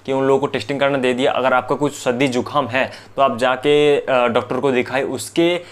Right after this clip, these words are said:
अ, बाद ही कुछ जानकारी निकालिए। डॉक्टर अगर बोलेगा तो ब्लड चेक करना है, ये करना है, तो उसके बाद ये खुद से कुछ मत कीजिए दोस्तों। उतना ही था, करना ही नहीं देगा यार, इतना ज़्यादा अभी प्रॉब्लम है कि गवर्नमेंट में,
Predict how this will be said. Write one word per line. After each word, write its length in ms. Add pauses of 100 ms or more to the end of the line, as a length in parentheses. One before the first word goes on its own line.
(240)
अ, 80
बाद 400
ही 60
कुछ 300
जानकारी 520
निकालिए। 340
डॉक्टर 280
अगर 180
बोलेगा 300
तो 140
ब्लड 220
चेक 220
करना 220
है, 180
ये 60
करना 260
है, 80
तो 120
उसके 360
बाद 320
ये 240 (100)
खुद 140
से 160
कुछ 200
मत 260
कीजिए 260
दोस्तों। 320 (380)
उतना 240
ही 100
था, 300 (680)
करना 220
ही 120
नहीं 100
देगा 200
यार, 220
इतना 240
ज़्यादा 200
अभी 160
प्रॉब्लम 440
है 180
कि 220
गवर्नमेंट 340
में, 200